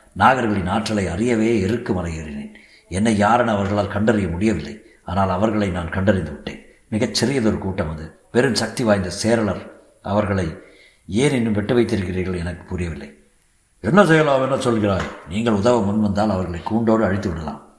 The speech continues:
"ஆறு மலைகளை தாண்டி அவர்களின் இருப்பிடம் உள்ளது. எப்படி அழிக்க முடியும்?" இந்த திசையில் போனால்தான் ஆறு மலைகளை தாண்ட முடியும். நாட்டின் வட எல்லையில் கடலோடு இணைந்து மலைமுகடு ஒன்று உள்ளது அல்லவா?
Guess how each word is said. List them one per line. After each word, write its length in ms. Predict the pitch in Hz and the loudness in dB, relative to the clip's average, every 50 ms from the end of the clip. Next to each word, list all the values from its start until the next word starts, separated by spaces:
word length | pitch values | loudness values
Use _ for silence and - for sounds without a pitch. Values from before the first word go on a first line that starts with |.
| _ - - - - - _ _ _ _ _ | _ -20 -20 -20 -20 -20 _ _ _ _ _
"ஆறு 420 | - 98 117 147 165 170 170 170 | 0 4 8 8 8 8 6 4
மலைகளை 380 | 160 165 175 185 180 175 165 160 | 2 4 4 4 4 4 2 2
தாண்டி 300 | - 151 151 151 156 160 | 2 2 2 4 4 4
அவர்களின் 460 | 151 143 143 135 131 135 135 131 127 | 4 4 2 0 0 0 0 2 2
இருப்பிடம் 400 | 123 135 170 165 160 147 135 127 | 2 2 2 4 4 4 4 4
உள்ளது. 280 | 120 110 107 104 110 107 | 4 2 2 2 4 2
எப்படி 280 | 120 131 - 156 156 | 2 2 4 2 4
அழிக்க 260 | 143 139 135 127 143 | 4 2 0 0 0
முடியும்?" 420 | 123 123 120 135 156 156 120 90 - - - - - - - - - _ | 0 2 4 4 4 4 2 0 -6 -10 -14 -18 -20 -20 -20 -20 -20 _
இந்த 260 | - 87 98 101 104 | -8 -6 -2 0 0
திசையில் 360 | - 107 101 - 135 127 107 | 0 0 -2 -2 -2 -2 0
போனால்தான் 420 | 95 104 107 104 98 95 95 104 104 | 0 0 0 0 0 0 0 0 0
ஆறு 220 | 95 92 98 98 | 2 0 0 0
மலைகளை 360 | 92 90 92 98 92 92 85 | 0 -2 -4 -4 -4 -4 -6
தாண்ட 260 | - 95 85 87 82 80 | -6 -6 -6 -6 -6 -8
முடியும். 360 | 73 71 69 65 67 - - - - - - - _ | -8 -10 -10 -12 -14 -18 -20 -20 -20 -20 -20 -20 _
நாட்டின் 420 | - 87 95 110 107 107 107 98 90 | -4 0 2 2 2 2 -2 0 0
வட 200 | 92 104 123 120 | 2 2 2 2
எல்லையில் 400 | 110 104 98 95 87 90 90 - | 2 0 0 0 -2 -4 -6 -6
கடலோடு 520 | - 104 101 120 120 117 117 113 110 95 | -4 0 2 2 4 4 2 2 2 0
இணைந்து 560 | 87 92 98 101 98 95 98 87 80 - - - - - - - - _ _ 85 | 0 -2 -2 -2 -2 -2 -2 -4 -6 -8 -12 -20 -20 -20 -20 -20 -20 _ _ -2
மலைமுகடு 500 | 92 117 139 139 131 117 110 107 101 92 | 2 2 2 4 4 2 2 2 2 0
ஒன்று 160 | 87 85 90 | -2 -2 -4
உள்ளது 200 | 87 87 85 78 | -4 -4 -6 -6
அல்லவா? 560 | 82 85 87 92 110 123 123 - - - - | -6 -6 -2 0 2 2 2 0 -2 -8 -14